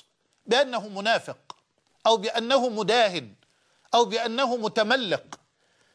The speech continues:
هذا إن فعل ذلك من باب التدين ومن باب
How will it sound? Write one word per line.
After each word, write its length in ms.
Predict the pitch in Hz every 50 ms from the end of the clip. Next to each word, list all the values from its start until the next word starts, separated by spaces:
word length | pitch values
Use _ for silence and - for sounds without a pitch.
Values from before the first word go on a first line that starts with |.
| _ -
هذا 540 | - 190 262 330 330 269 233 240 208 175 - _ _ _ _ _ _ _ _ _ _ _ _ - -
إن 160 | 247 233 226
فعل 440 | 180 - 302 339 294 262 262 240 220
ذلك 680 | 226 202 190 254 262 247 214 214 185 - 190 160 135 - _ _ _ _ _ _ _ _ _ _ _ _ -
من 260 | 190 202 220 208 190
باب 240 | 190 254 262 233 185
التدين 840 | 208 - _ - 220 196 170 233 262 233 202 190 196 180 151 113 98 _ _ _ _ _ _ _ _ _ _ _ _ - -
ومن 380 | 190 196 202 208 208 190 175
باب 420 | 208 269 254 220 180 190 180 151